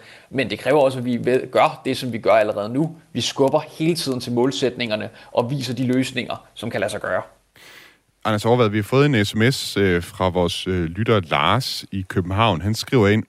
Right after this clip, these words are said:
Speaker 2: "Det siges, at Tyskland betaler danske vindmøller for at stå stille, da de ikke kan modtage al den strøm.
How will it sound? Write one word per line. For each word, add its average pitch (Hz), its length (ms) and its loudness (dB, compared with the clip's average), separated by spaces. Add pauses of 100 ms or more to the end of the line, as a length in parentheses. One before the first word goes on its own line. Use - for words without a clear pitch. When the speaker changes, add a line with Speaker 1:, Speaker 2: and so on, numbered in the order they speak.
(320)
Speaker 2:
"Det 190 120 -2
siges, 147 320 0
at - 160 -2
Tyskland 117 400 0
betaler 135 480 0
danske 101 420 -2
vindmøller 101 400 2
for 98 240 2
at 82 80 -2
stå 101 200 -2
stille, 151 420 4 (320)
da 104 60 2
de 101 140 -4
ikke 113 200 -2
kan 101 180 0
modtage 104 520 2
al 104 200 2
den 95 160 -2
strøm. 98 320 0